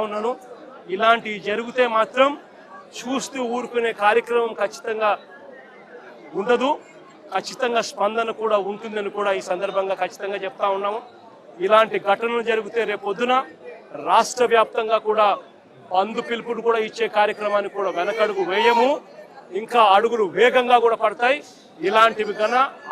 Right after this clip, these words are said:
ఆగకపోతే మాత్రం చంద్రబాబు నాయుడు గారిని గట్టిగా వార్నింగ్ ఇస్తూ చెప్తా ఉన్నాము. ఇష్యూస్ పెద్ద అవుతాయి.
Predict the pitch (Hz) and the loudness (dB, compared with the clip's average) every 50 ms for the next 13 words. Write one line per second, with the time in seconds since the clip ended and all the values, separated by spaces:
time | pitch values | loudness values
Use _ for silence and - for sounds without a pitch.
0 | 165 196 233 247 247 240 233 233 - 214 220 240 226 247 254 240 220 220 214 208 | 6 6 6 6 6 2 -2 -2 -2 2 0 0 2 2 0 0 2 0 0 0
1 | - 240 269 285 285 - - - - - - - - - 208 202 202 220 233 226 | 0 -2 -2 -2 -2 -6 -16 -20 -20 -20 -20 -20 -14 -6 -2 -2 0 0 2 2
2 | 233 233 226 214 214 214 214 208 202 190 208 202 196 185 165 - 190 190 190 - | 4 2 2 2 0 -2 -2 -2 -2 0 0 0 0 0 -4 -2 -2 -2 -2 -4
3 | - 220 208 240 240 247 - - - - - - - - 143 143 151 160 202 233 | -6 0 4 6 6 4 4 -2 -20 -20 -20 -20 -20 -18 -10 -6 0 6 6 6
4 | 247 247 269 269 254 233 233 - - 233 214 208 208 196 - 220 208 202 202 196 | 6 6 0 -2 -2 -4 -6 -8 -8 -10 -4 -4 -6 -4 0 0 2 2 2 0
5 | 196 196 196 208 226 254 269 - - - - - - - - - 156 180 185 - | -2 -4 -4 -4 -6 -6 -8 -14 -20 -20 -18 -18 -16 -16 -16 -14 -12 -10 -8 -8
6 | - 233 220 165 185 185 208 202 208 214 240 233 233 233 226 233 240 247 262 | -8 -8 -8 -10 -8 -4 -2 -2 0 2 2 2 2 2 0 0 2 0 0